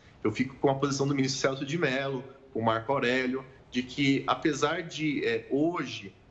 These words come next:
é, ser um direito fundamental que é apenas, apenas utilizado por uma casta de pessoas, é, ele, ele deveria ser, é, democratizado, e não a gente tirar de todo mundo. Esse que é a grande questão aí que se coloca, inclusive,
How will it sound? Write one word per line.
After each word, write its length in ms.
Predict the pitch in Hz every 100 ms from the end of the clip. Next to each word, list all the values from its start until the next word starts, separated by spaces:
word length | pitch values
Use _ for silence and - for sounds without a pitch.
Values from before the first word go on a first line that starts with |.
| -
é, 640 | 104 101 90 80 69 -
ser 340 | - - 123 127
um 220 | 131 123
direito 420 | 123 127 135 131
fundamental 920 | - 139 135 131 127 127 117 104 101 - -
que 340 | - 143 143 107
é 40 |
apenas, 400 | 135 160 165 160
apenas 340 | - - 196 220
utilizado 260 | 185 165
por 60 | 165
uma 200 | 160 139
casta 540 | - 143 170 - 117
de 100 | 113
pessoas, 680 | - 113 - 143 175 104 - - - - -
é, 260 | 113 117 -
ele, 220 | 113 127
ele 100 | 127
deveria 420 | 135 147 143 135 165
ser, 400 | - 165 175 -
é, 480 | 139 160 180 160 -
democratizado, 1000 | 120 190 233 - 196 - 131 101 98 - -
e 40 | 123
não 160 | 123
a 40 | 147
gente 200 | 175 -
tirar 320 | 208 160 147
de 100 | -
todo 180 | 165 180
mundo. 300 | 123 104 107
Esse 180 | 113 -
que 320 | 160 156 156 - - -
é 60 |
a 20 | 123
grande 300 | 131 139 156
questão 420 | 147 - - 139
aí 140 | 131
que 140 | 131 160
se 140 | 190
coloca, 440 | - 180 139 151
inclusive, 640 | 165 156 127 143 160 170